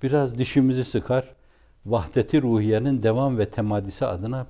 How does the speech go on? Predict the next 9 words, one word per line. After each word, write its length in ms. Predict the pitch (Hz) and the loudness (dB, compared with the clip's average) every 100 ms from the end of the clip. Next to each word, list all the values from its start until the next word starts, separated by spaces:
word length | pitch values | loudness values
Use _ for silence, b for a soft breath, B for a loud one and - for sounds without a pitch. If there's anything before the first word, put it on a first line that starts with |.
| - | -4
bir 160 | 143 | -2
adım 240 | 117 127 113 | -2 -4 -4
atmış 360 | 104 110 - | -6 -8 -6
oluruz. 300 | 95 104 117 - | -6 -6 -8 -4
Allah'ın 440 | 113 104 117 123 | -2 -2 -2 -4
izni 260 | 107 101 127 | -6 -6 -4
inayetiyle. 760 | 110 101 92 90 135 104 80 - - - b b b b b b b - | -4 -2 -4 -2 0 2 -2 -8 -18 -20 b b b b b b b -10
Başınızı 440 | 110 - 113 104 | -8 -6 -4 -2
ağarttım. 500 | 110 98 - 120 110 | 0 -2 -4 -8 -8